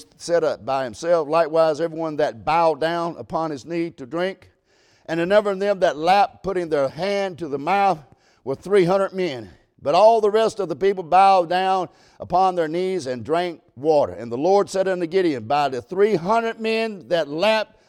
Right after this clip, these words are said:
will I say to you, and deliver the Midianites unto the hand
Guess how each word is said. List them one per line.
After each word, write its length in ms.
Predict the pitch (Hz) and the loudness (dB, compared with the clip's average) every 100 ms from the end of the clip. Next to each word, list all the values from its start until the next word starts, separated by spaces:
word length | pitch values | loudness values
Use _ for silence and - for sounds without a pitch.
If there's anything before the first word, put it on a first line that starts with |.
| _ | _
will 140 | 117 170 | -2 2
I 180 | 208 | 4
say 340 | 196 - 202 202 | 2 -2 0 0
to 60 | |
you, 400 | 196 165 139 120 113 _ _ _ _ _ | 0 -2 -2 -6 -14 _ _ _ _ _
and 180 | 151 160 | -6 0
deliver 400 | 151 190 233 214 | 4 8 8 8
the 140 | 165 | 0
Midianites 720 | 170 220 220 196 190 - - - | -2 0 2 2 2 -2 -12 -10
unto 240 | 160 151 156 | -8 -6 -4
the 140 | 135 | -4
hand 560 | 151 208 202 196 165 | -2 0 0 -2 -6